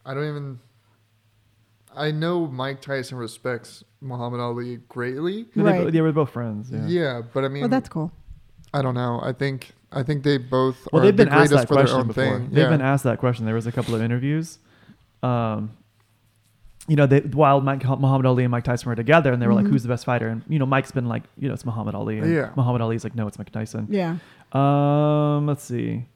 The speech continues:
Speaker 1: I think, yeah, no, I think it, it's, they have their own ways of being great.
Speaker 2: I, yeah, he wasn't the heavyweight.
Speaker 3: Yeah.
Speaker 2: Yeah.
Speaker 1: So it's just kinda hard.
Speaker 2: It's just, it's hard. Yeah, it's,
Speaker 3: Yeah.
Speaker 2: it's hard. It's, you can't debate it.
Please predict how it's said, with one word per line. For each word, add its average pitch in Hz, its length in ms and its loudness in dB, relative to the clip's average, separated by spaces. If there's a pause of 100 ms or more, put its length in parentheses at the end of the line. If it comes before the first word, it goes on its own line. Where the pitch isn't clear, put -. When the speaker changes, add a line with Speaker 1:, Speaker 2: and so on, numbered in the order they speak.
(240)
Speaker 1:
I 147 140 0
think, 160 220 -8
yeah, 139 260 -2
no, 131 300 -6
I 123 120 -6
think 151 320 -6
it, 139 240 -2
it's, 156 220 2
they 147 260 2
have 156 180 2
their 156 160 2
own 135 220 -2
ways 131 260 -2
of 120 80 -6
being 117 240 -2
great. 117 400 -4 (140)
Speaker 2:
I, 151 40 4
yeah, 156 360 6
he 135 100 4
wasn't 139 220 2
the 117 60 0
heavyweight. 107 400 -4 (100)
Speaker 3:
Yeah. 208 180 0
Speaker 2:
Yeah. 170 120 -4 (960)
Speaker 1:
So - 200 -6
it's 120 120 -6
just 127 140 -12
kinda 113 180 -8
hard. 123 320 -8 (200)
Speaker 2:
It's 233 140 2
just, 220 140 0
it's 180 160 0
hard. 107 320 -6
Yeah, 107 160 -4
it's, 107 80 -4
Speaker 3:
Yeah. 208 160 -2
Speaker 2:
it's 117 120 -8
hard. - 160 -6
It's, 131 180 -2
you 143 120 0
can't 123 220 -2
debate 101 260 -8
it. 104 140 -8